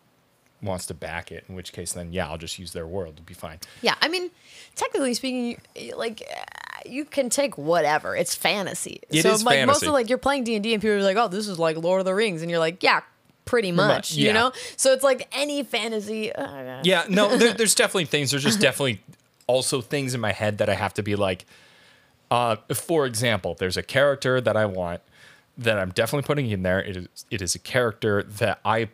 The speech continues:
Speaker 1: I played in one of my previous D and D campaigns
Speaker 2: Mm-hmm.
Speaker 1: and who is now, like, a major figure in our campaign,
Speaker 2: Right, right,
Speaker 1: Draken.
Speaker 2: right. Yeah, yeah,
Speaker 1: Like,
Speaker 2: okay.
Speaker 1: he's a Dragonborn. I want, uh, the Dragonborn race to be in there.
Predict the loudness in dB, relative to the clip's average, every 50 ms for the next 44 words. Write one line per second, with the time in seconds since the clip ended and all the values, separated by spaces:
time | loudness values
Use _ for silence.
0 | _ -2 0 0 0 0 0 0 0 0 0 -2 -4 -4 -4 -2 -2 -2 -2 -2
1 | -4 -4 -2 0 0 0 2 0 0 -2 -2 -2 -2 -2 0 -2 -2 -4 -4 -6
2 | -8 -8 -8 -10 -12 -10 -12 -12 -12 -8 -8 -6 -4 -4 -6 -6 -8 -10 -10 -12
3 | _ _ _ _ _ -4 -2 -2 0 0 0 0 0 2 2 2 0 0 -2 -4
4 | -4 -4 -6 -6 -6 -6 -8 -8 -8 -12 _ _ -18 -8 -6 -4 -4 -4 -4 -4
5 | -6 -6 -6 -10 -12 -12 -8 -4 -2 0 0 -2 -2 -8 -8 -8 -10 -12 -12 -10
6 | -10 -10 -4 0 2 2 2 2 2 0 -2 -4 -4 -2 -2 -2 -2 -2 -4 -8
7 | -4 -2 0 0 0 -2 -4 -2 0 0 0 2 2 2 4 4 2 0 0 -2
8 | -2 -4 -4 -8 -14 _ _ _ -2 -2 0 2 0 -2 -2 -6 _ _ _ _
9 | _ _ -4 -2 -2 -2 -2 -2 -2 2 2 2 2 2 2 0 0 0 0 0
10 | 0 0 0 0 -2 -2 -2 0 0 0 0 -2 -4 -6